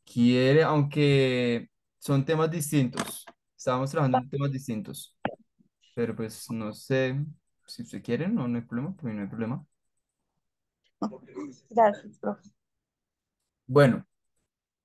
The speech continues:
Speaker 1: eh, como no, bueno, no sé, no recibí opiniones, voy a retomar esta,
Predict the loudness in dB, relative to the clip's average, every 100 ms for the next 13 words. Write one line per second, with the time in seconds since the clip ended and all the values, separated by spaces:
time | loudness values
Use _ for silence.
0 | _ 0 4 4 6 4 4 4 4 2
1 | 0 -2 -10 _ _ 2 6 6 4 0
2 | 0 0 0 0 -2 -2 -2 -4 -8 _
3 | _ _ _ _ _ _ _ _ _ _
4 | _ -12 -8 -8 -8 -8 -4 -2 -2 -2
5 | -2 2 4 4 4 0 -10 _ _ 0
6 | 6 6 4 2 2 2 -2 -10